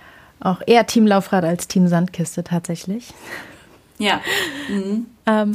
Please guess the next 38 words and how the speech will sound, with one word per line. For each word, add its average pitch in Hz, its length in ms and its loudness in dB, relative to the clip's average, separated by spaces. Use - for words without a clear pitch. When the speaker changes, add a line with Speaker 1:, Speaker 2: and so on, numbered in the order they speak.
Speaker 2:
Genau. 214 120 -2
Speaker 1:
hast 185 160 0
du 285 120 4
denn 240 180 2
eigentlich 214 380 -2
während 196 220 0
deines 196 260 0
Dienstes 202 640 -2
Kontakt - 460 -6
zu 233 100 -4
deinen 226 180 -2
Töchtern? 294 460 -6
Die 226 100 2
sind 214 120 6
ja 247 100 4
noch 208 120 2
sehr 175 120 0
klein. 180 440 2
Ihr 160 60 0
könnt 185 220 -2
also 175 240 2
nicht 190 220 4
einfach 175 320 0
eine 180 80 0
Stunde 180 300 0
lang 165 340 -2
WhatsApp-Nachrichten 160 720 0
schreiben. 156 420 -4
Speaker 2:
Nee, 214 160 6
das 202 200 0
geht 202 220 0
nicht. - 300 -6
Also 180 400 -2
ich 202 200 -2
hab 220 140 0
schon 226 220 2
irgendwie 208 300 -2
versucht, 208 640 0